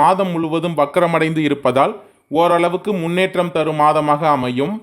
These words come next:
எடுத்த செயல் வெற்றி அடையும். திருமணம் போன்ற சுப நிகழ்ச்சிகள் நடப்பதற்கான பேச்சுவார்த்தைகள் நடக்கும். தீயவர்களின் சூழ்ச்சிகளை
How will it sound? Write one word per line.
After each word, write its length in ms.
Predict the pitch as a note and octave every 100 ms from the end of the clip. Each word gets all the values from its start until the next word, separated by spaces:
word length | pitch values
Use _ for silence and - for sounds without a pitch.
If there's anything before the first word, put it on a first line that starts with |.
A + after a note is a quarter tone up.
| - _ - D3+
எடுத்த 300 | G#3 G#3 F#3+ F3+
செயல் 280 | D#3+ E3+ D#3
வெற்றி 260 | D3 E3+ E3 D3
அடையும். 360 | B2+ B2 F3+ A3+ _ _ F#3
திருமணம் 480 | G3 G3+ G3 G3 F#3
போன்ற 280 | E3+ E3 D#3+
சுப 220 | D#3+ F#3+ F3+
நிகழ்ச்சிகள் 500 | E3 D#3+ E3+ E3 D#3
நடப்பதற்கான 540 | C#3+ C#3+ D3+ C#3+ D3 C#3+ D3
பேச்சுவார்த்தைகள் 760 | D#3+ E3 F3 D#3+ D#3+ D3+ D3+ C#3
நடக்கும். 400 | B2+ - D3+ A#3+ - _ _ G3+
தீயவர்களின் 680 | A3 G#3+ G3 F3 F3 E3 F3+
சூழ்ச்சிகளை 520 | F#3+ F#3 F3 E3+